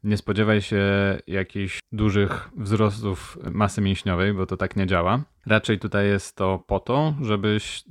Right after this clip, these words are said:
swojego mięśnia właśnie nie przepalił, tak zwanie, czyli żebyś nie stracił tej masy mięśniowej, którą tak, y, długo i skrzętnie budowałeś. Bo właśnie w wyniku takiego treningu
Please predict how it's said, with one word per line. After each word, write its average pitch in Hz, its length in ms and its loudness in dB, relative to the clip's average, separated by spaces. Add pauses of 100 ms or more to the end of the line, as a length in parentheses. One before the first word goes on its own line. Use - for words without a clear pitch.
(120)
swojego 101 360 -2
mięśnia 92 460 -2
właśnie 85 300 -2
nie 104 160 2
przepalił, 95 640 0 (160)
tak 92 200 -4
zwanie, 90 380 0
czyli 104 260 0
żebyś 101 280 0
nie 117 100 2
stracił 120 460 0
tej 95 160 -2
masy 98 280 -2
mięśniowej, 92 440 -2
którą 95 420 -2
tak, - 440 -6 (340)
y, 98 40 -2
długo 98 360 0
i 92 80 0
skrzętnie 98 520 -2
budowałeś. 92 680 0 (340)
Bo 151 360 4 (300)
właśnie 110 440 0
w 101 120 -4
wyniku 101 920 0
takiego 101 360 -2
treningu 98 800 2